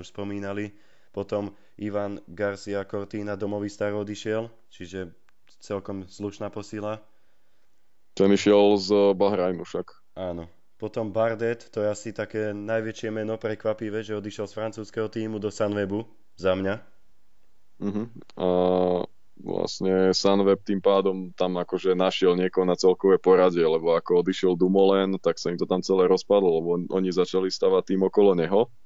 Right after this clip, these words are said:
Speaker 2: Kvôli tomu si skoro rozhádali aj Michaela Matthewsa, nie? A proste zrazu im odišiel Dumoulin, ktorý zrušil zmluvu, proste ja idem do Jumbo Visma.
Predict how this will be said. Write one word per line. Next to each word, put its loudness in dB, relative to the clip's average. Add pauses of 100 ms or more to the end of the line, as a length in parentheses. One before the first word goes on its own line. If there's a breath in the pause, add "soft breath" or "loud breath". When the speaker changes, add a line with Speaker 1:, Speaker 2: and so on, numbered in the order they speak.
(340)
Speaker 2:
Kvôli 4
tomu 4
si -4
skoro 2
rozhádali 2
aj -4
Michaela -2
Matthewsa, -2
nie? -2 (560)
A 0 (1080)
proste 2
zrazu 4
im 0
odišiel 0
Dumoulin, 2
ktorý -2
zrušil 0
zmluvu, 2
proste 0
ja 4
idem 2
do 4
Jumbo 2
Visma. 0